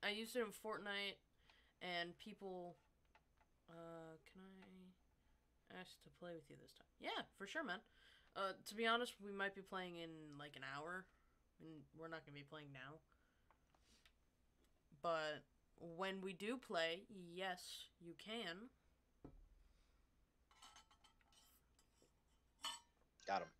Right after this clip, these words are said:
Speaker 1: But, uh, Dixper you can screw with me on stream and,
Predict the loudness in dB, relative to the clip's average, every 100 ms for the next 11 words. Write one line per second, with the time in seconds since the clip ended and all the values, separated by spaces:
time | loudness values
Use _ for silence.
0 | -2 4 6 6 6 6 4 0 2 2
1 | 2 0 2 4 0 -6 -20 -20 -20 -20
2 | -20 -20 -20 -12 -6 -6 -4 -2 0 0
3 | 0 0 -2 -4 -6 -6 -4 -2 0 2
4 | 0 -2 -6 -6 -10 -10 -6 -6 -4 -4
5 | -6 -12 _ _ -20 -20 -20 -20 -12 -6
6 | -2 0 0